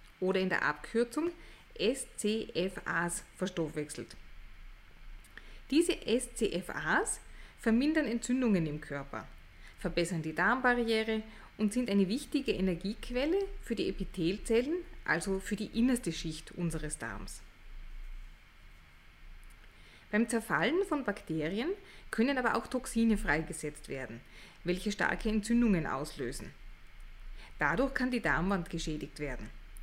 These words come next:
Diese ist jedoch eine der wichtigsten Barrieren unseres Körpers, denn sie verhindert,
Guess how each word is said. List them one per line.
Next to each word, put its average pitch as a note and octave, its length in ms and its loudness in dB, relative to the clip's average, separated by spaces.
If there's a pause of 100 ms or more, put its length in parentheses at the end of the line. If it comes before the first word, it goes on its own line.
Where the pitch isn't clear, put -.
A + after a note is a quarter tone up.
(600)
Diese E4+ 240 4
ist - 320 -2
jedoch G#3+ 320 2
eine G3+ 300 2
der D#3+ 180 0
wichtigsten G#3 560 -4
Barrieren D#3+ 580 -2
unseres G#3 360 0
Körpers, F3 500 -2 (540)
denn C#4+ 140 4
sie E4 100 6
verhindert, F#3+ 580 2